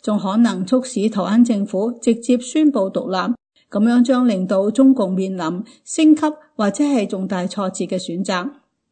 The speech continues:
另外，駐華大使尼古拉斯·白恩斯透露，自從二零二三年美中峰會以嚟，已經發生咗六十一宗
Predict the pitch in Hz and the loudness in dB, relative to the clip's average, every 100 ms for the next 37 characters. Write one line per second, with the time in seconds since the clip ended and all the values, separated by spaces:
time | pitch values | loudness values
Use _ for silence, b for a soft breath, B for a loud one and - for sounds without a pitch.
0 | _ - 208 190 190 190 285 _ - 277 | _ -2 -2 0 -4 -4 -8 _ 0 2
1 | 214 202 226 226 - 240 - 190 180 240 | 2 0 -2 0 4 2 2 -2 0 2
2 | 294 294 302 - 330 233 214 226 240 247 | 2 2 0 0 -2 -2 0 2 2 2
3 | 240 190 185 185 185 - B B - 277 | 0 0 -2 0 -2 -4 B B 2 4
4 | 262 202 208 240 196 202 226 233 339 339 | 4 0 2 2 0 -2 -4 -2 -2 2
5 | 240 180 - 185 196 285 285 277 - 262 | 2 0 -2 -2 0 4 4 4 2 2
6 | 175 190 180 165 165 - - _ _ - | 0 -4 -4 -2 -4 -8 -16 _ _ 0
7 | 240 285 294 254 214 302 294 240 208 185 | 4 6 4 2 0 4 4 4 0 -4
8 | - 196 247 254 262 247 240 | -4 2 4 4 2 2 -2